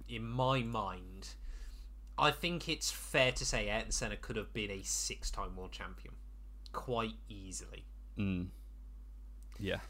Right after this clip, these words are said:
Speaker 2: that goes a lot of the multiple champions, though. You've got missed opportunities, haven't you?
Speaker 1: Yeah, yeah.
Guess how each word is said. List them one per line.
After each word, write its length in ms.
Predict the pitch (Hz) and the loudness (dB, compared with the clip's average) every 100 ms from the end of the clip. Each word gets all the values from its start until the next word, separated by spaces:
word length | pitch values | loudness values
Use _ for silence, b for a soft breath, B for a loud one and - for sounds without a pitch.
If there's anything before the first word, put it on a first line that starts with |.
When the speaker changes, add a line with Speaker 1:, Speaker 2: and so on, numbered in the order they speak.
| B B | B B
Speaker 2:
that 140 | - 104 | 4 6
goes 380 | 95 82 - - - | 6 4 -4 -8 -2
a 80 | 92 | 4
lot 160 | 95 | 4
of 60 | 60 | 4
the 60 | 87 | 0
multiple 320 | 82 - 78 | 0 0 -4
champions, 400 | - - 62 - | -4 -2 -4 -2
though. 80 | 52 | -4
You've 160 | 50 | -2
got 200 | - - - | -2 -4 -4
missed 360 | 73 - - - | -6 -6 -8 -10
opportunities, 440 | - - - - | -8 -8 -6 -6
haven't 160 | 87 80 | -6 -4
you? 120 | 80 B B B B B B - | -6 B B B B B B -6
Speaker 1:
Yeah, 220 | 113 90 - - - - - - | -6 -6 -8 -12 -12 -12 -12 -10
yeah. 200 | 110 90 | -8 -8